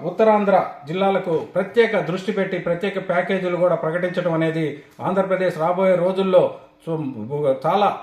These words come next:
ఉన్నత స్థాయిలో, ఇండియాలోనే అత్యున్నత స్థాయిలో ఉండి వేరే స్టేట్లకి మనది ఒక, ఆ, విలీనిగా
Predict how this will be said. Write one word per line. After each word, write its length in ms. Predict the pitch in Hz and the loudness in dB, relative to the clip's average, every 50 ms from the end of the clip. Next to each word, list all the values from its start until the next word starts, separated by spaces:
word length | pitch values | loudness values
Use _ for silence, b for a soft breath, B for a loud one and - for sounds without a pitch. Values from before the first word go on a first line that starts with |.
| - - - - 147 | -14 -20 -20 -12 -6
ఉన్నత 280 | 151 185 214 214 214 | -2 0 0 0 0
స్థాయిలో, 680 | 208 - - - 190 190 196 196 190 185 170 147 - - - - - - - - | -2 -4 -2 0 2 2 2 4 6 6 6 4 4 -2 -8 -18 -20 -20 -16 -8
ఇండియాలోనే 720 | 147 156 196 220 214 208 202 208 202 196 196 190 156 - - - 139 | -4 0 4 6 6 6 6 4 2 2 2 0 -2 -4 -6 -12 -12
అత్యున్నత 420 | 151 - - 208 214 214 214 214 | -10 -6 -4 0 0 0 2 0
స్థాయిలో 480 | 202 - - 190 180 185 190 185 180 175 | 0 -2 0 0 2 2 4 4 4 2
ఉండి 420 | 165 170 175 175 170 165 165 - - - - - | 2 2 -2 -2 -4 -4 -4 -8 -14 -18 -10 -4
వేరే 240 | 151 175 202 220 214 | -2 0 2 2 0
స్టేట్లకి 800 | 214 - - 180 208 196 202 208 196 - 180 160 151 151 - - - _ _ _ - - | 0 -2 -2 -2 0 0 0 -2 -2 -2 -2 -4 -4 -4 -6 -12 -20 _ _ _ -14 -8
మనది 280 | 135 - 175 180 170 175 | -4 -2 0 2 2 0
ఒక, 160 | 160 - 165 151 143 143 - - - - - - - - - - | 2 2 2 2 2 0 -2 -4 -8 -14 -20 -20 -20 -18 -12 -8
ఆ, 60 | 160 151 156 151 147 143 143 139 135 131 131 120 117 - - - - 143 | -6 -4 -2 0 0 2 2 4 4 2 0 0 -4 -10 -20 -18 -12 -6
విలీనిగా 580 | 156 185 202 214 220 220 196 190 147 - - | -4 -2 0 2 2 2 2 0 -2 -4 -6